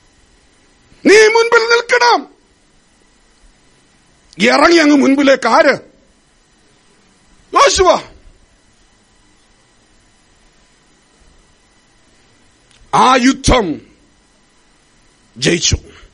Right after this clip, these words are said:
മടങ്ങി വന്നു. ആരും മൈൻഡ് ചെയ്തില്ല.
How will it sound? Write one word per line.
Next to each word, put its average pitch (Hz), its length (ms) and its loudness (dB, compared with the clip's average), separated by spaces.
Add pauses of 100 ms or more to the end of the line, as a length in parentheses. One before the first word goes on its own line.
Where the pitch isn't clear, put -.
(2750)
മടങ്ങി 170 280 0
വന്നു. 220 280 0 (2250)
ആരും 135 280 -2
മൈൻഡ് 139 180 -2
ചെയ്തില്ല. 123 360 -8